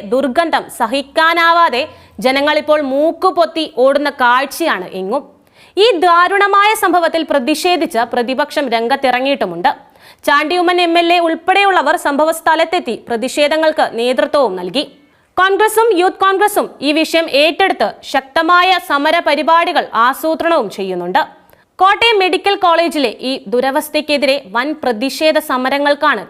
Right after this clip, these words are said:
കളമൊരുങ്ങുന്നത്. കരിങ്കൊടി പ്രതിഷേധങ്ങൾ ഉൾപ്പെടെ നിരവധി പ്രതിഷേധ പരിപാടികൾ ഇതിനോടകം തന്നെ അരങ്ങേറിയും കഴിഞ്ഞു. ഈ ദുരന്തവും അതിനെ തുടർന്നുണ്ടായ പ്രതിഷേധങ്ങളും രണ്ടായിരത്തി ഇരുപത്തിയാറിലെ നിയമസഭാ തെരഞ്ഞെടുപ്പിൽ നിർണായക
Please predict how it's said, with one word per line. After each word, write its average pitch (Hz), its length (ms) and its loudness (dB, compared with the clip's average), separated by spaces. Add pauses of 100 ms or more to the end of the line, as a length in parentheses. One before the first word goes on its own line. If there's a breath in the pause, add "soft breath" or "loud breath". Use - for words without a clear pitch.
കളമൊരുങ്ങുന്നത്. 180 600 -4 (540 soft breath)
കരിങ്കൊടി 254 480 0
പ്രതിഷേധങ്ങൾ 294 640 0 (100)
ഉൾപ്പെടെ 294 380 0 (360 loud breath)
നിരവധി 415 560 2
പ്രതിഷേധ 349 500 0 (120)
പരിപാടികൾ 320 680 0
ഇതിനോടകം 302 600 0
തന്നെ 277 160 -4 (200)
അരങ്ങേറിയും 240 600 -2
കഴിഞ്ഞു. 175 300 -6 (640 soft breath)
ഈ 240 80 -2 (100)
ദുരന്തവും 285 460 0 (260 loud breath)
അതിനെ 339 380 2
തുടർന്നുണ്ടായ 359 580 2 (100)
പ്രതിഷേധങ്ങളും 339 760 0 (360 soft breath)
രണ്ടായിരത്തി 262 500 0
ഇരുപത്തിയാറിലെ 277 760 0
നിയമസഭാ 320 540 0 (100)
തെരഞ്ഞെടുപ്പിൽ 339 560 0 (100)
നിർണായക 302 520 0